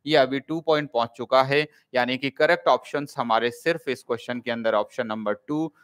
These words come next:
ऑप्शन नंबर वन और ऑप्शन नंबर फ़ाइव।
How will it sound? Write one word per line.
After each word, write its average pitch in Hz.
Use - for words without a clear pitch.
ऑप्शन 120
नंबर 110
वन 131
और 120
ऑप्शन 104
नंबर 107
फ़ाइव। -